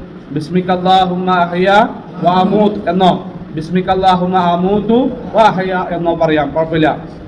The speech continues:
മനസ്സിലായോ? അതായത് അള്ളാഹുവിൻ്റെ നാമത്തിൽ ഞാൻ മരിക്കുകയും ജീവിക്കുകയും ചെയ്യുന്നു. മനസ്സിലായോ? ഞാൻ നേരത്തെ പറഞ്ഞില്ലേ, ഉറക്കം എന്താണ്? മരണമാണ്.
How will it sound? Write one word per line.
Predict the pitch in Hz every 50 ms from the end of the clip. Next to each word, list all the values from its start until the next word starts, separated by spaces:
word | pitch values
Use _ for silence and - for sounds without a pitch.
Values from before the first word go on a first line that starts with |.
| - - - - - - - - - - - -
മനസ്സിലായോ? | 139 139 165 170 170 147 - - - - - - - -
അതായത് | 139 160 175 180 180
അള്ളാഹുവിൻ്റെ | 170 170 180 180 185 185 175 175 180 185 190
നാമത്തിൽ | 185 180 185 190 190 185 180 196 202 214 240 - - - - - - - -
ഞാൻ | 143 156 170 185 185 185
മരിക്കുകയും | 185 185 - - - 202 202 208 214 233 262 269 - - - - - - -
ജീവിക്കുകയും | 131 170 190 208 208 214 208 - 214 220 220 247 269 269 - -
ചെയ്യുന്നു. | - 190 185 175 156 147 131
മനസ്സിലായോ? | 120 - - - 151 151 170 175 160 -
ഞാൻ | - - - - - - 156
നേരത്തെ | 180 180 180 180 185
പറഞ്ഞില്ലേ, | 196 196 208 202 196 160 - - - - - - - - - - - - - - - - - - - 135
ഉറക്കം | 143 165 160 - 190 185
എന്താണ്? | 190 185 185 190 196 196 196 196 190 196 - - - - - - - - -
മരണമാണ്. | 131 135 156 160 170 180 180 185 185 185 185 185 185 180 147 -